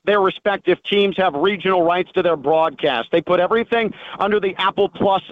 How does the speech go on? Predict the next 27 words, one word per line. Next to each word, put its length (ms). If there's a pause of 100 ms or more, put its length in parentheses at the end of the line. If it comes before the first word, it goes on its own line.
umbrella. 840
And 260
so 220 (260)
if 160
you 120
do 160
watch 300
M 120
L 260
S, 300 (200)
uh, 540
you'll 240
know 360
that 160
this 220
season 320
there 160
are 100
no 240
afternoon 500
matches 420
unless 300
it's 160
an 100
isolated 540
E 140
S 120